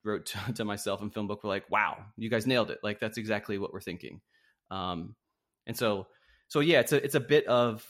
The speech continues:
you know, again, like, what, what is going on in the project? 'Cause they have a lot going on too. Um, but then also, like, what are they trying to actually achieve here? Like, what, what is the big thrust behind licensing, I P? Like, we all talk about it, but we don't know a ton about it, and we also don't know how it,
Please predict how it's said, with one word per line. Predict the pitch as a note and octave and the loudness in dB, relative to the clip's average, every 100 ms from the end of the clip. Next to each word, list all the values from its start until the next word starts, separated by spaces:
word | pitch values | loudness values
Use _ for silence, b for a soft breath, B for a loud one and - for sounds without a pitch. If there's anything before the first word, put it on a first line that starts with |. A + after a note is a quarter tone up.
| - | -6
you | C#3+ | -2
know, | A2 | 0
again, | A2 A#2 G2+ | 0 0 -2
like, | G#2 A2 | -4 -2
what, | A#2+ A#2 | -4 0
what | B2 | 0
is | B2 | 0
going | A#2+ A#2+ G#2+ | 0 0 0
on | A2 | 0
in | A#2 | -2
the | |
project? | B2 B2 B2+ D3 | 2 0 0 -6
'Cause | - A#2 | -4 -2
they | A2 | -2
have | G#2+ | -2
a | |
lot | G2+ F#2+ | -2 -4
going | - A2 G#2+ | -2 -4 -2
on | G#2 | -4
too. | - A#2 C#3 - _ _ - | -4 -6 -8 -12 _ _ -10
Um, | G2+ G2+ | -8 -6
but | A#2 | -4
then | A#2+ | -2
also, | C3 C#3 C#3 A2+ | 0 0 0 0
like, | A2 - _ _ _ _ _ - | 0 -4 _ _ _ _ _ -10
what | C3+ | -2
are | |
they | A4 - | 0 0
trying | F3 E3 E3+ | 0 -2 -2
to | C3+ - | -4 0
actually | - - B2+ A#2+ | -2 -2 -4 -6
achieve | - - D3 C3 | -6 -10 -8 -6
here? | G2+ | -4
Like, | F2 G#2+ | -4 -2
what, | D3 D#3+ | -4 -4
what | B2 D#3+ | -6 -4
is | A3+ G3 | -4 -6
the | C3+ | -4
big | C#3 C3 | -4 -4
thrust | - A#2+ B2 - | -2 -2 -2 -8
behind | A2+ A2 G#2 | -4 -2 0
licensing, | B2 C3+ F#2 A#1+ A#1 - | -2 -4 -8 -10 -14 -4
I | G#2+ A2 | -2 -2
P? | B2+ A#2 D2 | -4 -4 -4
Like, | F2 - - | -8 -12 -6
we | G#2+ | 0
all | A#2 C3 | 2 0
talk | - C3 G#2+ | 2 2 2
about | F#2 F2 | -4 -4
it, | F#2 | -4
but | G#2 | -6
we | B2 | -6
don't | C#3 _ _ _ _ _ _ _ - | -6 _ _ _ _ _ _ _ -6
know | G#2 A#2 B2+ | -2 0 0
a | |
ton | - F#2+ F#2+ | -2 -8 -6
about | F#2 F2+ G2 | -4 -2 -2
it, | F#2+ G#2 | -4 -4
and | |
we | G#2+ | -2
also | A2 - A2+ | -2 -2 -4
don't | A2+ - | -4 -2
know | G#2+ | -2
how | G#2 G#2+ | 0 0
it, | G#2+ | -2